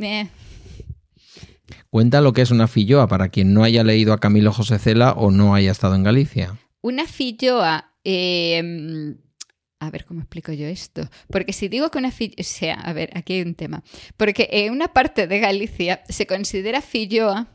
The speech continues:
Speaker 1: exclusivamente
Speaker 2: Mm.
Speaker 1: a las filloas de sangre. Y no se llaman filloas a las filloas de leche. Mientras que en <laughs> mi parte de Galicia
Speaker 2: Para mí filloa es
Speaker 1: filloa
Speaker 2: sangre.
Speaker 1: es todo. Para ti filloa es sangre.
Speaker 2: Vale.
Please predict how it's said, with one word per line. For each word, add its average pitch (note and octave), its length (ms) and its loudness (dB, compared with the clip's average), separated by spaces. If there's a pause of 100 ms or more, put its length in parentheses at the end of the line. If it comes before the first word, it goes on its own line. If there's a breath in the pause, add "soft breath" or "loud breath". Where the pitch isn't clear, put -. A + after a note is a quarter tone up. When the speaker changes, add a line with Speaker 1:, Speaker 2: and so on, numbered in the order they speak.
(420 soft breath)
Speaker 1:
exclusivamente A#3 840 -2
Speaker 2:
Mm. - 20 0
Speaker 1:
a - 20 0
las A#3 160 -2
filloas F3 420 -4
de E3 60 -12
sangre. - 480 -12 (640 loud breath)
Y A#3+ 120 -2
no A3 140 -4
se B3 160 -2
llaman G3+ 320 -4
filloas F#3 480 -2
a G#3+ 60 -2
las F3+ 160 -6
filloas D3 420 -8
de - 80 -8
leche. - 320 -8 (1400 soft breath)
Mientras A3 420 -4
que G3+ 80 -2
en F#3+ 220 -6 (120)
<laughs> - 120 -16
mi D4 200 2
parte A3 520 -2
de G3+ 140 -8
Galicia E3+ 680 -4 (240 loud breath)
Speaker 2:
Para A#2+ 160 4
mí D#3 160 4
filloa E3 460 4
es B3 100 4
Speaker 1:
filloa A3+ 220 4
Speaker 2:
sangre. - 160 0
Speaker 1:
es - 40 -8
todo. D#3 380 -4 (600)
Para F3+ 200 0
ti A3+ 100 -8
filloa G#3 280 -2
es - 80 -4
sangre. B2+ 300 -4
Speaker 2:
Vale. F2+ 260 -2